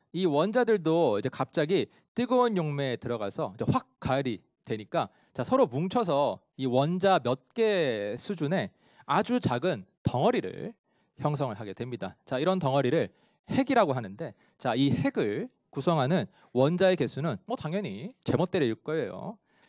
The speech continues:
자, 이제 이 핵 주변에 있는 원자들이 이 핵에 달라붙으면서 입자를 형성하게 되는데요.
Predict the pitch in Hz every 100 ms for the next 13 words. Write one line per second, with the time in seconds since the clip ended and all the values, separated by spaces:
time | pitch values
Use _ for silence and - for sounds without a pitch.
0 | - 143 139 131 143 185 180 170 127 147
1 | 151 220 202 151 - - - 160 214 208
2 | 180 196 135 113 123 135 113 165 98 -
3 | _ - 117 - 247 165 147 101 _ _
4 | - 139 196 220 139 - 160 110 101 147
5 | - _ _ 131 165 - 220 139 95 175
6 | - _ - - 185 175 165 175 113 101
7 | 123